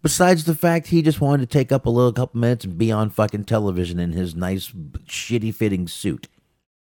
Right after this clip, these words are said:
I guess that's it. I don't know. But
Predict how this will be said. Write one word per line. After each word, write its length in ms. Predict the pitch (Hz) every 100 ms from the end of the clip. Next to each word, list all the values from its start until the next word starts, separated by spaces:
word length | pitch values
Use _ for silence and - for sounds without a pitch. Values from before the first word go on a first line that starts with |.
| _ _ _ _ _ _ _
I 60 | 113
guess 340 | 85 135 147
that's 260 | - 170 -
it. 220 | 175 180 -
I 160 | -
don't 240 | 113 127 104
know. 420 | 110 110 139 190 - _ _ _ _ _ _ _ _ _ _ _ _ -
But 540 | 92 117 113 110 107